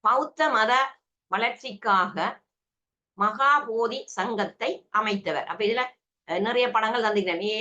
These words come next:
பி, சி, டி, இ, எஃப், ஜி, எச் எல்லாம் தந்திருக்கிறேன். இப்ப முதலாவது கேள்வி என்னன்னு சொன்னா, பௌத்த மத வளர்ச்சிக்காக மகாபோதி சங்கத்தை அமைத்தவர் யார்?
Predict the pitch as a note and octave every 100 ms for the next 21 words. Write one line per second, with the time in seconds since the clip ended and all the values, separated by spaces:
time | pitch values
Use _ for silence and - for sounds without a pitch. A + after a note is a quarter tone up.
0 | A#3 G3+ G#3+ A#3 A3+ G#3+ G#3+ A3+ G3 G#3+
1 | B3+ D#4 _ _ - A3+ A#3+ - A3 A#3
2 | - F#3 G3 A3+ D4+ - A3 G#3+ G3+ G3
3 | G#3+ D#4 A3 F3 C3 A#2 - _ _ _
4 | G3+ B3 A3+ C4+ D4+ D#4 C#4+ B3+ A#3 A3
5 | G#3+ F#3+ D3+ D3 G#3 - G#3+ C#4 - D#4
6 | C#4+ A3 G#3+ G#3+ G#3 G#3 F3+ D3+ B2+ C#3+
7 | _ _ _ - G#3 C4 C#4+ B3+ C4 B3
8 | G3+ G3+ G3 - B3+ G#3+ G#3 G3+ E3+ A#3
9 | F#3+ A#2